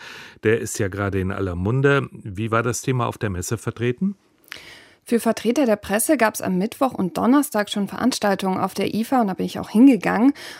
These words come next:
Speaker 2: Und dort hat die Telekom am Donnerstag verkündet, dass ab sofort ihre Kunden in Berlin, München, Darmstadt,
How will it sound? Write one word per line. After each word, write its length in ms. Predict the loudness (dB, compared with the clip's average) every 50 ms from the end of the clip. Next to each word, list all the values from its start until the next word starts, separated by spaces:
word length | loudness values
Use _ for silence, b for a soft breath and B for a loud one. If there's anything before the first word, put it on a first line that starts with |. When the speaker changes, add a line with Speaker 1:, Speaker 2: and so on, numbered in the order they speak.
| B B B
Speaker 2:
Und 120 | 2 4
dort 180 | 4 4 4 2
hat 120 | -2 -2
die 100 | -2 -4
Telekom 520 | -2 0 2 2 2 2 2 4 4 4
am 160 | 4 2 0 2
Donnerstag 480 | 2 2 2 2 0 0 -4 -4 -2
verkündet, 720 | -4 -6 -6 -2 2 4 6 6 6 4 2 -2 -10 -18 -10 _
dass 180 | -4 -4 -4 -4 -2
ab 160 | -2 -2 -2 -2
sofort 540 | -4 -4 -4 -4 -2 0 0 0 0 -2
ihre 180 | -4 -2 -2 -2
Kunden 380 | 0 2 4 4 4 4 2 0
in 200 | 0 0 0 -2
Berlin, 560 | -2 -2 2 6 8 8 8 8 8 6 4
München, 600 | 4 4 4 4 4 4 4 6 6 6 6 4
Darmstadt, 720 | 2 0 0 2 2 0 0 0 0 -2 0 -2 -8 -12